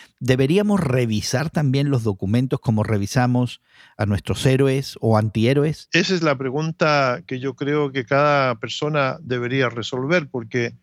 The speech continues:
Speaker 2: por ejemplo, en la película Lo que el viento se llevó, probablemente la imagen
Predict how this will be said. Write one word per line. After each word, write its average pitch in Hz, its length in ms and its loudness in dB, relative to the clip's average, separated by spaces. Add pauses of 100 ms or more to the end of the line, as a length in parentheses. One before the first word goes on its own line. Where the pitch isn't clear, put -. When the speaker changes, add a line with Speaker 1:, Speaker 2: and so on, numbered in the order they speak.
(420)
Speaker 2:
por 175 140 0
ejemplo, 160 580 0 (340)
en 139 800 0
la 123 100 -2
película 151 440 -2
Lo 135 140 2
que 127 80 -2
el 120 80 -4
viento 143 320 -2
se 135 200 -6
llevó, 127 480 0 (640)
probablemente 180 640 2
la 151 80 2
imagen 147 580 -2